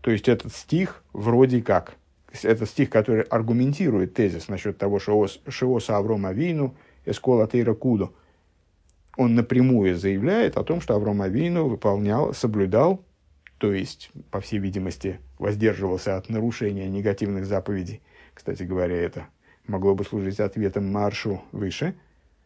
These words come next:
И выполнял позитивные заповеди, то есть шмирас ваасиес,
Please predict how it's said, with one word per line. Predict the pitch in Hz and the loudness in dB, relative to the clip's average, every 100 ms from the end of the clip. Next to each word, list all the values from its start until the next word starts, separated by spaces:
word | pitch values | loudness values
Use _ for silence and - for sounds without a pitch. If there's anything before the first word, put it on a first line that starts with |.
| _ _ _ _ _ _ _ | _ _ _ _ _ _ _
И | - 135 185 | 0 2 4
выполнял | 135 120 110 104 98 135 147 - | 4 6 6 6 4 2 2 -6
позитивные | 98 82 110 160 147 | -8 -4 -4 0 0
заповеди, | 123 110 104 92 - | -2 -2 -4 -6 -8
то | |
есть | 104 | -10
шмирас | - 110 143 113 - | -4 0 2 2 0
ваасиес, | 101 92 - 151 190 - | -2 -2 -2 -4 -4 -6